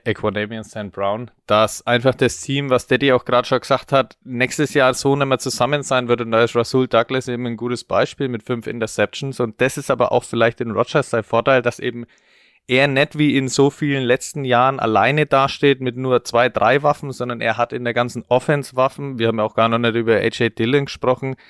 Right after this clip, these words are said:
der einfach für kurze Yards, um auch mal die Uhr zu kontrollieren und trotzdem immer zu einem neuen First Down zu kommen. Das ist einfach so wichtig, auch in seiner Defense. Überall sind da Waffen da und dieses Team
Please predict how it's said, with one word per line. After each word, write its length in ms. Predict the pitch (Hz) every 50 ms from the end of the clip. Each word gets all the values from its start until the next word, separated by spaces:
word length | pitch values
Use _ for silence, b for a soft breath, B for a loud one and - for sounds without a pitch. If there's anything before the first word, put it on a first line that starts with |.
| B B B B B B B
der 140 | 98 104 -
einfach 320 | 113 123 123 - 139 127 -
für 160 | - 127 117
kurze 380 | - - 143 139 - - 143
Yards, 360 | 135 123 104 90 117 139 - -
um 120 | 139 117
auch 120 | - 123
mal 140 | 131 143 131
die 120 | 127 131 -
Uhr 200 | 147 147 160 160
zu 160 | - - 156
kontrollieren 560 | - - 151 147 143 139 143 143 151 151 147
und 80 | 135 123
trotzdem 380 | 120 131 131 - - 156 147 135
immer 180 | 135 143 135
zu 140 | - - 135
einem 160 | 135 131 127
neuen 260 | 120 123 120 123 127
First 340 | - - 127 120 117 - -
Down 220 | 107 107 123 143 -
zu 140 | - 147
kommen. 420 | - - 139 135 135 135 131 135 131 b b b b b b b b b b b b
Das 180 | 113 110 117
ist 120 | 131 - -
einfach 300 | - 127 127 123 127 -
so 300 | - - 147 151 131 123
wichtig, 420 | 139 - - - 156 143 - -
auch 140 | - 120 113
in 100 | 131 127
seiner 240 | - - 123 123 113
Defense. 540 | - - 127 139 - - 147 139 135 - -
Überall 400 | 135 135 143 151 - - 123 131
sind 240 | - - 156 143 127
da 160 | 123 113 107
Waffen 320 | 113 127 - - 170 147
da 180 | 135 120 117 113
und 120 | 117 113
dieses 340 | 117 117 - 117 113 - -
Team 480 | - - 139 139 151 165 160 160 -